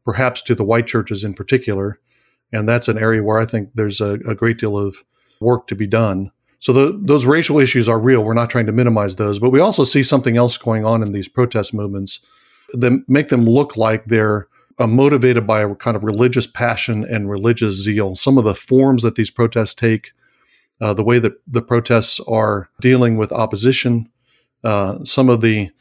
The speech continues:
the ritual aspects of these protests make us, uh, think that there's a, there's a religious dimension to this that needs to be penetrated and needs to be explored more. So th-, rather than just look at the,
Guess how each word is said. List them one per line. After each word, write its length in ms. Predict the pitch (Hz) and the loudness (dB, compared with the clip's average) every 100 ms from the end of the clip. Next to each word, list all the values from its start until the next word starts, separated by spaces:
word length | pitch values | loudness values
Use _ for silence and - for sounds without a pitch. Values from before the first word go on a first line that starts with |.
| - | -6
the 120 | 120 | -2
ritual 440 | 113 135 131 127 - | 0 0 2 0 0
aspects 640 | 120 117 - 120 110 - | -2 -4 -2 0 0 -2
of 240 | 190 123 110 | -4 -4 -2
these 160 | 110 | -4
protests 640 | - 113 113 110 101 - - _ _ _ - | 0 -2 0 -4 -4 -6 -10 _ _ _ -8
make 340 | 135 127 131 | 0 0 2
us, 320 | 117 - - | 0 0 -4
uh, 160 | 120 107 - | -4 -4 -2
think 120 | 127 | -4
that 120 | 113 | -2
there's 200 | 110 113 | 0 0
a, 120 | 110 107 | 0 0
there's 240 | 120 113 | 0 0
a 40 | |
religious 520 | 107 117 127 135 131 - | 0 2 2 2 0 2
dimension 400 | 113 113 - 104 | 2 2 -2 -8
to 80 | |
this 260 | 101 107 - | -2 -2 -2
that 160 | - 104 | -8 -4
needs 240 | 113 104 | -4 -4
to 100 | - | -8
be 140 | 101 | -10
penetrated 640 | 101 - 117 107 110 104 98 | -8 -2 -2 0 -2 -2 -6
and 160 | 98 | -6
needs 220 | 104 107 - | -4 -4 -6
to 80 | |
be 80 | 98 | -8
explored 480 | 95 - - 117 101 | -8 -8 -2 0 0
more. 400 | 101 107 95 90 _ _ _ _ _ | -4 -6 -6 -12 _ _ _ _ _
So 160 | - 120 | 0 0
th-, 120 | - | 2
rather 300 | 127 151 143 | 2 2 4
than 180 | 127 120 | 2 2
just 240 | 120 117 | 0 0
look 220 | 117 123 120 | 0 0 0
at 180 | 107 | -2
the, 240 | 107 107 | -2 -2